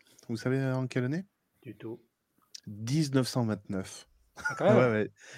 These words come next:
Speaker 1: Dix-neuf cent vingt-neuf. Le trois janvier dix-neuf cent vingt-neuf, exactement. Donc, Gordon Moore, c'est, à la base, c'est un ingénieur américain.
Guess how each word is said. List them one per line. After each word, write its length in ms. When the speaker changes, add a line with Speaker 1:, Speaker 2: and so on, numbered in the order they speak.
Speaker 1:
Dix-neuf 640
cent 240
vingt-neuf. 360
Le 100
trois 200
janvier 280
dix-neuf 300
cent 140
vingt-neuf, 320
exactement. 480
Donc, 140
Gordon 260
Moore, 340
c'est, 140
à 100
la 140
base, 240
c'est 160
un 100
ingénieur 560
américain. 600